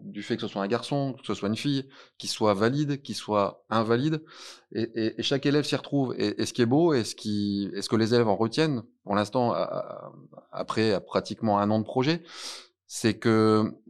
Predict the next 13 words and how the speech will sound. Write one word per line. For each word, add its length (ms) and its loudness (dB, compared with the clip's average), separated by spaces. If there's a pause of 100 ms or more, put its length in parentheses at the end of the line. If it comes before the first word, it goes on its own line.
(380)
nos 140 6
élèves, 240 6
aussi 240 2
différents 440 0
soient-ils, 460 0 (800)
l'idée 400 4
principale 580 2
qui 140 0
en 80 6
ressort, 480 2
c'est 240 2
de 220 4
garder 680 4